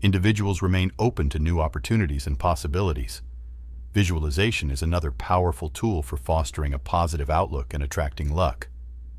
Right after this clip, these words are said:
By vividly imagining oneself achieving goals and experiencing desired outcomes, individuals create a mental blueprint for success. This mental rehearsal not only boosts confidence,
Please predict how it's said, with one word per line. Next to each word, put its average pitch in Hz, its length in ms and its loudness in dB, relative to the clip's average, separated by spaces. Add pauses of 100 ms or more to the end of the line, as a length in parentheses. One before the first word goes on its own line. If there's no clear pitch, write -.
(140)
By 71 140 -2
vividly 104 540 2
imagining 85 560 0
oneself 76 420 -2
achieving 78 420 -2
goals 76 460 0
and 73 100 -2
experiencing 85 720 0
desired 78 440 0
outcomes, 76 500 0 (260)
individuals 120 640 2
create 95 340 0
a 87 60 0
mental 117 420 2
blueprint 92 600 -2
for 85 120 -4
success. - 640 -4 (540)
This - 180 2
mental 95 300 2
rehearsal 78 480 0
not 85 240 2
only 92 200 2
boosts 87 520 -2
confidence, 90 600 0